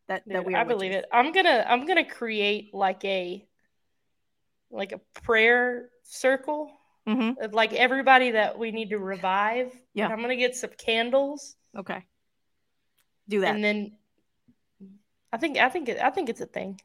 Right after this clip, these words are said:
Speaker 2: It should be a
Speaker 1: Okay.
Speaker 2: thing.
Speaker 1: It should be. It should be. Uh, Vanny Chris says, "Baltimore is definitely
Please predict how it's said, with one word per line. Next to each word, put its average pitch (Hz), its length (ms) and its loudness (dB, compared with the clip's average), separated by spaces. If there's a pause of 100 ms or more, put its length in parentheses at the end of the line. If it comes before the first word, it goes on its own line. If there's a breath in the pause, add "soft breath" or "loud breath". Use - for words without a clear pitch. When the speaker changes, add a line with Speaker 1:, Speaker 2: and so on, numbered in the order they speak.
Speaker 2:
It 262 100 -2
should 254 140 2
be 202 120 -6
a - 40 -8
Speaker 1:
Okay. 175 80 -16
Speaker 2:
thing. - 140 -20 (200)
Speaker 1:
It 214 140 -10
should 359 180 -2
be. 175 240 -8
It 196 140 -10
should 196 160 -6
be. 180 180 -8 (460)
Uh, 190 320 8
Vanny 269 240 6
Chris 277 400 4 (220)
says, 220 560 4
"Baltimore 262 400 6
is 208 180 0
definitely 220 640 -2